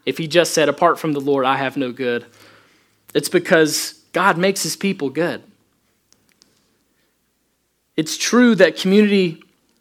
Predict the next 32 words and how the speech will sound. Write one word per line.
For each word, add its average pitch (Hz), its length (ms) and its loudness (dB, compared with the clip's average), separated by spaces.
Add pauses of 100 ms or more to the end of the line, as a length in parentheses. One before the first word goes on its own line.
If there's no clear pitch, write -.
(180)
the 151 140 0
saints, 202 580 0
they 185 180 4
are 185 100 6
a 156 60 4
good 180 400 4
gift - 600 0 (280)
from 156 540 -2
our 156 160 0
loving 147 320 2
Father. 127 540 -2 (680)
Uh, 135 160 -16
this 151 100 -8
is 156 80 -10
why 160 140 2
David 170 320 4
can 156 100 -8
say 208 280 0
it, - 100 -8
'cause 151 180 -8
the 143 140 -6
saints - 680 -4 (420)
are 165 80 2
connected 185 460 0
to 175 80 -2
what 170 140 4
is 156 120 -2
truly 151 300 -2
good. 117 280 -6 (140)
They've 165 140 2
been 156 180 0
changed. 139 680 -6